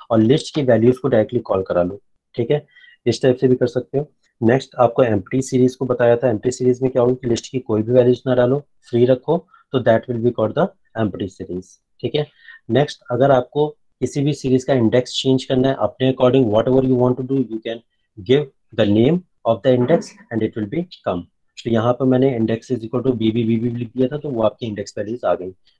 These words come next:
जो पहले आपकी ज़ीरो वन टू थ्री था, वो आपका change होके बी बी बी बी हो गया, ठीक है।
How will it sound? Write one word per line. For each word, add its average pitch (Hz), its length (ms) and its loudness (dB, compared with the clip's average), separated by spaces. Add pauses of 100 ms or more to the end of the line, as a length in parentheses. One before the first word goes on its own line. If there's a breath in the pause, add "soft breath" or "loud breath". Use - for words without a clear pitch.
जो 110 160 0
पहले 117 320 2
आपकी 131 400 0 (360)
ज़ीरो 110 320 4
वन 131 180 4
टू 139 200 -2
थ्री 139 220 -8
था, 147 220 -2 (360)
वो 131 120 4
आपका 123 260 2
change 107 280 -4
होके 120 240 -6 (380)
बी 104 180 -2
बी 95 140 -2
बी 90 140 -2
बी 90 160 -8
हो 85 100 -8
गया, 85 160 -12
ठीक - 360 -16
है। 151 100 -6